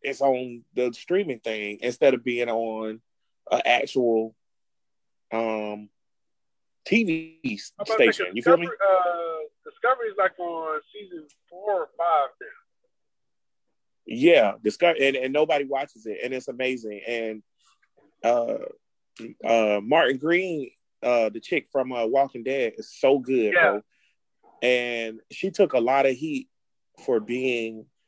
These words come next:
Speaker 1: who she was as a character and being, um, black, a black woman, I think. I just think being the Michael Burnham character and being a black woman and what they made of that character, I, there's, like, there,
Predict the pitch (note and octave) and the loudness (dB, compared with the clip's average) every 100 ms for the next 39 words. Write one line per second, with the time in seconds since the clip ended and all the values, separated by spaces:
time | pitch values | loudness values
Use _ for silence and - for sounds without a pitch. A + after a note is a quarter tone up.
0 | _ _ _ _ - E3 D#3 C3+ C3+ B2+ | _ _ _ _ 2 2 4 6 6 6
1 | B2+ A2+ A2+ - C#3 B2+ - A2 G#2 - | 4 2 0 2 2 2 0 -2 -2 -4
2 | A2 G#2+ B2 C3 A#2+ A2 G#2+ - A2+ A2+ | -4 -4 -6 -4 -2 -4 -6 -6 -4 -4
3 | A2 G#2+ G#2 - _ _ _ _ - - | -4 -6 -8 -12 _ _ _ _ -6 4
4 | B2 C3+ - A#2 A#2 C3+ G#2+ A2+ D#3 A2 | 8 8 6 0 2 2 2 -2 -6 -6
5 | G#2+ C3+ G#2 G2 G2+ - A#2 B2+ A#2 C3+ | -10 -10 -10 -12 -12 -2 -2 0 -2 -2
6 | A#2+ - _ _ _ _ _ _ - C#3 | -2 -6 _ _ _ _ _ _ -2 2
7 | D3 C3+ A#2+ C3+ C#3 C3 B2+ C3+ B2+ B2+ | 4 2 -2 -4 -4 -2 0 -2 -4 -6
8 | D3+ C3 A#2 B2 A#2 A2+ A2+ A2 C#3 A#2+ | -4 -4 -6 -8 -10 -8 -8 -4 -2 -2
9 | G#2 B2+ A#2+ A2+ B2+ B2 A#2+ A#2 A#2 A2+ | 0 0 0 -2 -4 -4 -8 -8 -12 -10
10 | G#2 G#2 G#2 B2 D3 B2+ B2+ C3+ C#3 C3 | -10 -12 -8 4 4 4 2 2 2 2
11 | - B2 - C#3+ C3 - A#2+ - _ _ | 0 -2 0 -2 -2 -4 -8 -10 _ _
12 | _ _ A#2 B2+ B2+ A2+ C#3 D3+ C#3+ C3 | _ _ -2 0 -2 -2 0 0 -2 -8
13 | C3 B2 A#2+ - B2 C3+ | -4 -4 -6 -10 -4 -4